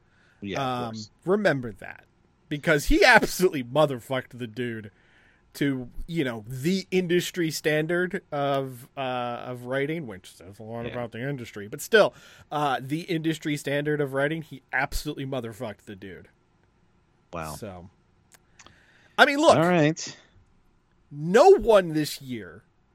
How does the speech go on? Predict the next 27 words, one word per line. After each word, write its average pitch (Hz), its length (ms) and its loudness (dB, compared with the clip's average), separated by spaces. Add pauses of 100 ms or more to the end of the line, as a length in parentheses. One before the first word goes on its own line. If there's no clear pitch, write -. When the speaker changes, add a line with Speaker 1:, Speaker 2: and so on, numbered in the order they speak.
(600)
Speaker 2:
blew 214 300 0
me 208 160 -2
away 165 420 -4
with 113 180 -10
their 120 120 -6
creativity. 127 840 -8 (960)
Speaker 1:
No, 160 220 2
not 220 160 -2
really. 101 320 2
I 101 40 2
mean, 127 160 2
there 156 100 4
was 185 140 2
some 147 420 4
good 123 200 4
stuff. 123 580 0 (120)
Speaker 2:
Yeah, 330 240 -2 (180)
'cause 277 160 -2
even 359 180 0
if 349 140 0
I 302 100 4
sit 220 200 -8
here 247 100 -2
and 214 80 -2
I 185 60 -2
say, 170 180 -6
like, 143 240 -2